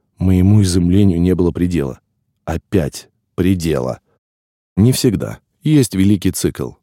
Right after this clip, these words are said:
Предел, жизнь, смерть, рождение, предел. Предел — это вершина великого цикла. Только на пределе есть память о жизни, смерти, рождении. У каждой стадии свои таинства. Все взаимосвязано.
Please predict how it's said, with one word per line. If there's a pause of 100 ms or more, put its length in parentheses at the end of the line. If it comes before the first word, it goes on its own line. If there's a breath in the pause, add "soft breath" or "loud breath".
Предел,
жизнь,
смерть,
рождение,
предел. (240)
Предел —
это
вершина
великого
цикла. (500 soft breath)
Только
на
пределе
есть
память
о
жизни,
смерти,
рождении. (340 soft breath)
У
каждой
стадии
свои
таинства. (240)
Все
взаимосвязано.